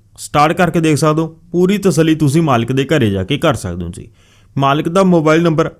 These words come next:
ਅਠਾਨਵੇਂ ਇੱਕ ਸੌ ਬਾਈ ਤਰਾਸੀ ਤਿੰਨ ਸੌ ਤਹੇਤਰ। ਗੱਲ ਕਰ ਸਕਦੇ ਹੋ।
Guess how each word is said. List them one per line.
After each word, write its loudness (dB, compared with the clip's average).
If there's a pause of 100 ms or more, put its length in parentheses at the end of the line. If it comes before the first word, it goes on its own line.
(180)
ਅਠਾਨਵੇਂ 0
ਇੱਕ 0
ਸੌ -2
ਬਾਈ -2 (260)
ਤਰਾਸੀ 0 (180)
ਤਿੰਨ 0
ਸੌ -2
ਤਹੇਤਰ। -4 (480)
ਗੱਲ 2
ਕਰ -2
ਸਕਦੇ -10
ਹੋ। -20